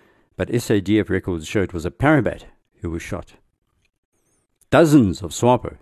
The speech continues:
had died, and a large booty of weapons and ammunition were captured. Then three two and the Recce's declared the area south of Kuvulai free from Fapla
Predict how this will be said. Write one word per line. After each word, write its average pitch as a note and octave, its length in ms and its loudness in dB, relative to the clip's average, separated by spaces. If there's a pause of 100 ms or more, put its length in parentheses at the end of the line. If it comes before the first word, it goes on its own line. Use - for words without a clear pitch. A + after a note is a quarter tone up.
had F2 140 -12
died, C#2 280 -10 (420)
and F2+ 100 -2
a F2 40 0
large A2 420 2
booty A#2 260 0
of F#2 120 -2
weapons G2 440 0
and F#2+ 120 -4
ammunition G2+ 560 -2
were F2 100 -14
captured. F2+ 340 -12 (540)
Then G#2+ 180 2
three A#2 260 0
two A#2+ 220 0
and G#2 80 4
the F#2+ 60 2
Recce's G#2 380 -2
declared A2 340 -2
the F#2+ 140 -4
area G#2 280 0
south C#3+ 380 -2
of - 160 -14
Kuvulai A#2+ 460 2
free G3 380 0
from G#2 200 -2
Fapla B2 400 -2